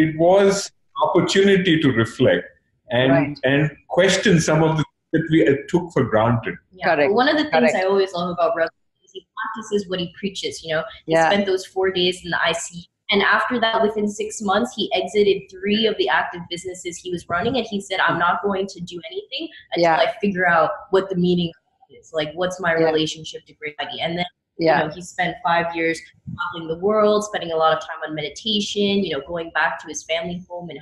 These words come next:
Speaker 3: Hyderabad and just sitting and thinking and saying, you know, "I, I cannot start again until I really find an answer to this."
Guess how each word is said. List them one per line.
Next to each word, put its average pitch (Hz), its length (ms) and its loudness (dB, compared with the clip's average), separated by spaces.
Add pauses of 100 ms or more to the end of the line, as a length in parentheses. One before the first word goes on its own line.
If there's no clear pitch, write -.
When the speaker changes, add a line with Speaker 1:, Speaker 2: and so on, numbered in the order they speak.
Speaker 3:
Hyderabad 175 520 -2
and 170 100 -4
just - 260 -10
sitting 226 400 0
and 175 160 -12
thinking 185 360 -10
and 151 100 -12
saying, 170 160 -16
you 160 120 -12
know, 127 80 -8 (300)
"I, 165 140 2 (220)
I 165 120 0
cannot 185 280 -2
start 180 240 -2
again 151 300 -2
until 156 520 -8
I 151 60 -4
really 151 340 -4 (220)
find 143 180 -6
an 123 80 -16
answer 147 260 -8 (100)
to - 120 -20
this." - 240 -20